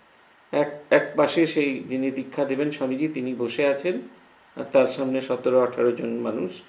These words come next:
বসে আছেন দীক্ষার ডালি হাতে নিয়ে। আমরা গেলাম হৈ হৈ করে, সেখানে আরতি টারতি হলো। আবার আরতি দিয়ে আমরা সবাই,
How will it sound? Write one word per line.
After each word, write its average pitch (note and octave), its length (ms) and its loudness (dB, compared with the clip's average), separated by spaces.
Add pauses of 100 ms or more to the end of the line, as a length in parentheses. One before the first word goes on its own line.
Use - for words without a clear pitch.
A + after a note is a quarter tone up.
(540)
বসে - 240 4
আছেন A#2 220 2
দীক্ষার A#2+ 380 2
ডালি A2+ 300 6
হাতে G#2+ 260 -2
নিয়ে। C#3+ 220 -4 (880)
আমরা C3+ 260 8
গেলাম C3+ 320 8
হৈ C3 260 2
হৈ C#3 140 4
করে, D3 300 2
সেখানে C3 340 -4
আরতি A2+ 380 0
টারতি B2+ 320 0
হলো। E3 340 -4 (680)
আবার F#3+ 160 10
আরতি E3+ 360 6
দিয়ে F3 220 4
আমরা E3 160 4
সবাই, D#3 340 2